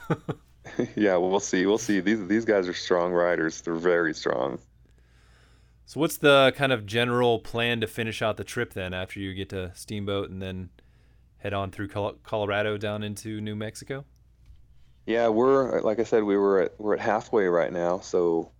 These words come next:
Speaker 1: we're fourteen hundred miles into twenty-seven hundred mile tour. And, um, I think it's gonna be another s-,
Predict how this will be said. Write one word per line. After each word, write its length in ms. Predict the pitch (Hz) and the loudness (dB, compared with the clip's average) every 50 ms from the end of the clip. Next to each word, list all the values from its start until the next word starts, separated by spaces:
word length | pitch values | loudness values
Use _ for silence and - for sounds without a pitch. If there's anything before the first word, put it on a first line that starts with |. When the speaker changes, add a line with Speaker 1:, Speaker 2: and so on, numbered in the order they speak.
| - - | -14 -6
Speaker 1:
we're 240 | 92 90 87 85 | -2 0 0 0
fourteen 720 | 80 - - - - - - - 95 90 - - - 95 90 | -2 -4 -10 -16 -16 -6 -2 0 0 0 0 -2 -4 -4 -2
hundred 200 | 98 98 95 92 | 0 0 0 0
miles 400 | 90 87 85 90 90 92 90 85 | 2 2 2 2 2 2 0 0
into 480 | 87 87 85 - - 82 80 80 80 - - _ _ _ _ _ _ _ _ _ _ | -2 -4 -2 0 2 2 2 2 0 -4 -8 _ _ _ _ _ _ _ _ _ _
twenty-seven 480 | - - 92 92 90 - - 95 90 87 | -6 -4 -4 -2 0 2 2 2 2 0
hundred 220 | 92 101 95 95 | -2 -2 0 0
mile 200 | 95 95 92 90 | 2 2 0 0
tour. 400 | 87 - - 104 98 98 92 87 | -2 0 0 2 4 4 4 2
And, 300 | - - 92 90 85 85 82 | 0 0 -2 -2 -2 0 0
um, 360 | 85 85 82 80 80 80 80 - _ _ _ _ _ _ _ _ _ _ _ _ - | 0 0 0 -2 -4 -6 -8 -12 _ _ _ _ _ _ _ _ _ _ _ _ -6
I 140 | - 87 90 | -6 -6 -6
think 500 | - - - - 113 131 156 160 - - - - - - - | -6 -6 -4 -2 0 0 -2 -2 -6 -8 -12 -12 -14 -12 -10
it's 220 | - - - - | -10 -10 -6 -2
gonna 200 | - 113 107 110 | 0 0 0 2
be 140 | 104 110 104 | 2 2 2
another 680 | 98 95 98 98 101 117 113 113 110 110 107 107 - _ _ _ _ _ _ _ _ _ _ _ _ _ _ _ _ | 2 2 2 2 4 4 4 4 4 2 2 0 -4 _ _ _ _ _ _ _ _ _ _ _ _ _ _ _ _
s-, 400 | - - - - - - - - | -16 -12 -10 -8 -8 -8 -10 -12